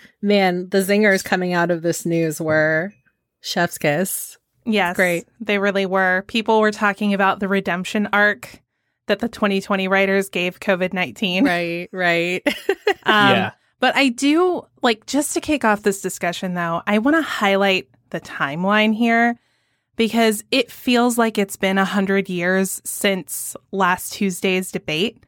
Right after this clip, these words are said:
Speaker 2: I know it sounds weird to say last Tuesday, but legit, <laughs> this has all transpired since the Biden-Trump debate. Um,
Speaker 3: Right.
Speaker 2: originally, Trump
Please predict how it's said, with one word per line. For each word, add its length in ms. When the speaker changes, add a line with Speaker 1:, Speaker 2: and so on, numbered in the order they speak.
Speaker 2:
I 100
know 140
it 100
sounds 280
weird 380
to 120
say 260
last 460
Tuesday, 440
but 280
legit, 640
<laughs> 500
this 180
has 200
all 360
transpired 760
since 460
the 100
Biden-Trump 720
debate. 400
Um, 340
Speaker 3:
Right. 260
Speaker 2:
originally, 1000
Trump 500